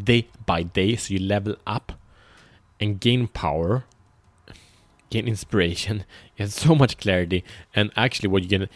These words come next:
by investing the ten or fifteen minutes it takes for you to do this per day, you'll be able to harvest hours on the other end. So this is super powerful. You're gonna love that. But anyway, I talk, talk to you about, about that in the end. So what is the problem here?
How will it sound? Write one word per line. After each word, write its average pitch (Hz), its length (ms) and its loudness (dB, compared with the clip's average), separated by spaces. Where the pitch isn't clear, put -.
by 101 100 4
investing 117 460 0
the 98 60 2
ten 113 160 0
or 113 60 -4
fifteen 107 340 -2
minutes 104 200 0
it - 80 -16
takes 113 240 -2
for 113 120 -2
you 104 60 0
to - 80 -16
do 104 120 2
this 101 120 -2
per - 180 -2
day, 92 300 0
you'll 98 100 -4
be 98 60 4
able 90 140 2
to - 120 -14
harvest 90 420 -4
hours 95 500 0
on 85 140 -4
the 80 160 -6
other 80 220 -4
end. 76 280 -8
So - 60 -14
this 104 160 -2
is 113 80 -2
super 98 220 2
powerful. 85 240 -2
You're 98 80 -2
gonna 104 140 4
love 98 200 0
that. 76 160 -4
But 127 80 0
anyway, 131 180 6
I 95 40 2
talk, - 220 -2
talk 135 180 4
to - 60 -4
you 113 60 4
about, 92 220 2
about 101 200 2
that 92 100 2
in 90 120 -2
the 90 120 -4
end. 87 220 -4
So - 200 0
what 165 160 8
is - 80 2
the - 60 -6
problem 123 320 4
here? 92 220 0